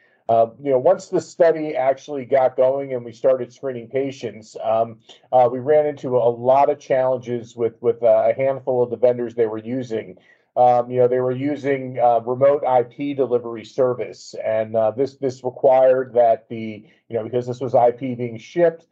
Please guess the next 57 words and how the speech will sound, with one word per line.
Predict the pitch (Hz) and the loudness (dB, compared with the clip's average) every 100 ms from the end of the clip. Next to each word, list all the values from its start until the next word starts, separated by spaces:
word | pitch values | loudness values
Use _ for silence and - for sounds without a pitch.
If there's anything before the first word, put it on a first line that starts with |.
| _ _ - | _ _ 0
uh, | 120 120 | 4 4
that | 117 120 117 - | 4 2 2 -4
the, | 113 | -12
you | 113 113 | -8 -2
know, | 110 | -2
parent | - 151 143 143 143 | 0 0 2 0 -2
of | - 120 120 120 | 0 2 2 0
the, | 120 113 117 | -10 -6 0
uh, | 110 107 104 | 4 4 2
of | 101 | -2
the | 110 | -2
study | - 147 | 0 0
participant | 143 147 143 143 143 131 - | -2 -4 -4 -4 -4 -4 -6
be | 123 120 | -6 -6
home | - 143 143 143 139 | 0 2 4 2 -2
at | - | -6
the | |
time | - 127 123 117 | -6 -4 -4 -6
of | 101 | -10
the | |
delivery. | 95 110 156 160 160 151 147 _ _ _ | -8 -2 -2 -2 -8 -8 -12 _ _ _
Um, | - 107 107 | 0 2 2
oftentimes, | - 131 123 139 123 135 135 131 131 127 123 | 2 2 2 -4 -8 -2 0 2 0 -4 -2
uh, | 113 113 110 | 2 2 0
we | 113 | -6
found | 110 127 127 123 123 117 | 0 2 2 0 -4 0
that | 117 113 - 113 | 2 2 -2 _
the | 110 107 104 95 | -16 -16 -14 -6
delivery | 113 123 127 127 120 | -2 -2 -2 -4 -6
window | 113 127 123 123 | -4 0 2 2
was | 110 95 | 0 -10
missed. | 107 147 156 _ _ _ _ - | -2 -2 -2 _ _ _ _ -2
Uh, | 107 104 | 2 4
these | 104 110 | 2 -4
parents | - 123 120 120 | 0 0 0 -4
were | 110 | -4
taking | 123 113 | -4 -4
time | 110 123 123 | 0 2 4
off | 113 - | 2 2
work | 120 127 127 | 0 0 0
to | 110 | -12
be | 110 | -4
home | 120 117 | -2 -2
to | 113 | -6
be | 110 | -6
there | 107 113 110 | 0 0 0
for | 113 | -4
the | 98 | -4
delivery, | 101 127 127 135 127 | 0 0 0 -2 -2
and | 110 | -2
they | 107 | -4
weren't | 107 110 | -4 -2
able | 110 101 | -4 -4
to | 98 | -10
receive | 92 - 170 165 | -8 -2 -2 0
the | |
delivery. | 147 143 151 143 147 143 127 | 0 2 2 0 -2 -4 -6